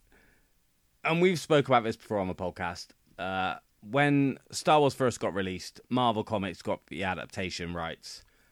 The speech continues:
and they produced a long-running, ongoing series. Jackson is literally in the first expanded universe story.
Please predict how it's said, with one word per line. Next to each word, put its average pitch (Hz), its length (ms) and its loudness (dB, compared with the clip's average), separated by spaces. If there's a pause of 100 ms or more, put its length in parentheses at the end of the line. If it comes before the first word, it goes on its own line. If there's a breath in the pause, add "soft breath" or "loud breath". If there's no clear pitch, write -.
(140)
and 101 220 -4
they 98 280 -2 (180)
produced 90 400 -10
a 90 200 -2
long-running, 101 1200 0 (120)
ongoing 92 380 -4
series. 80 560 -10 (720)
Jackson 139 460 0
is 107 200 -2
literally 123 640 2
in 95 240 0
the 98 120 -2
first - 840 -2
expanded 101 800 -4
universe 87 440 -6
story. 69 440 -10